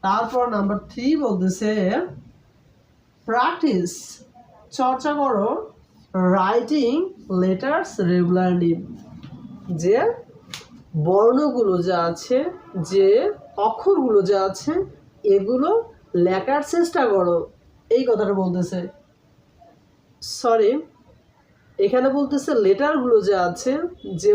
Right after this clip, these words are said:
বর্ণগুলো আছে, এক-, এগুলো প্র্যাকটিস করো, মানে এগুলো চর্চা করো, এই কথাটা বলতেছে।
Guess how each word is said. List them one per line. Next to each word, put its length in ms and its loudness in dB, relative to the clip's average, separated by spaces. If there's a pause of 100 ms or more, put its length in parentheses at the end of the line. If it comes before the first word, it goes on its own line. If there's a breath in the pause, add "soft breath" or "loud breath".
(100)
বর্ণগুলো 500 2 (140)
আছে, 300 -2 (800 soft breath)
এক-, 180 0 (180)
এগুলো 300 4 (340)
প্র্যাকটিস 460 -2 (120)
করো, 220 2 (1000)
মানে 220 0 (500)
এগুলো 220 0 (160)
চর্চা 360 4 (120)
করো, 240 2 (460)
এই 140 2
কথাটা 260 2 (100)
বলতেছে। 380 0